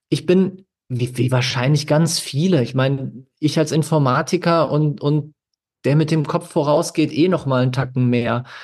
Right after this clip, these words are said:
Was habe ich Leute zwangsbewilbert? Ich möchte mich an dieser Stelle bei allen Kunden entschuldigen, <laughs> wenn ich das angetan habe, ja. Also,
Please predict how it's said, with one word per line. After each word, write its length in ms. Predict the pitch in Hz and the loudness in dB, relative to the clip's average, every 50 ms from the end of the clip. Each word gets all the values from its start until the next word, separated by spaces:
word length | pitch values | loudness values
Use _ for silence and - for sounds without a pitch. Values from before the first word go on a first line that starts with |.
| - - - - - _ | -20 -20 -20 -20 -10 _
Was 200 | - 135 127 127 | -2 -2 0 0
habe 140 | 139 165 190 | 0 0 0
ich 120 | 185 190 - | 0 0 0
Leute 260 | 147 151 175 180 170 | 2 2 2 2 0
zwangsbewilbert? 1160 | 175 - - 135 175 220 - - - 135 120 127 123 120 123 123 123 123 120 120 - - _ _ - - - - _ _ | -2 -2 0 0 0 0 -2 -2 -2 -2 0 0 0 0 0 2 2 2 0 0 -4 -10 _ _ -20 -20 -20 -20 _ _
Ich 80 | - | -4
möchte 240 | - 143 147 - 151 | -2 -2 -2 0 -2
mich 120 | 156 139 151 | 0 2 2
an 80 | 147 139 | 2 2
dieser 180 | 147 156 160 | 2 2 2
Stelle 300 | 139 - - 156 151 151 | 0 0 0 0 2 2
bei 100 | 143 135 | 2 2
allen 240 | 104 131 151 160 156 | 2 2 2 0 0
Kunden 320 | - - 175 175 165 143 | 0 0 0 0 2 2
entschuldigen, 560 | 143 147 143 - - 175 180 175 180 165 160 156 - - - - - - - - | 0 0 2 2 2 2 4 2 2 0 -2 -2 -4 -6 -8 -8 -10 -12 -10 -8
<laughs> 380 | - - - - - - - | -8 -4 -2 -2 0 0 2
wenn 200 | - 127 - 135 | 2 2 2 4
ich 100 | 139 139 | 2 2
das 180 | 127 151 147 - | 2 2 0 -2
angetan 580 | 143 - - - - - 160 143 143 147 139 | -2 -2 -2 -2 0 0 0 0 2 2 2
habe, 300 | 131 131 139 135 135 131 123 | 2 2 0 0 0 0 0
ja. 180 | 127 143 185 202 - - 101 107 - - 101 - - - | 0 -2 -2 -2 -2 -2 -2 -2 -2 -2 -4 -4 -2 -2
Also, 200 | 151 156 190 | 0 2 2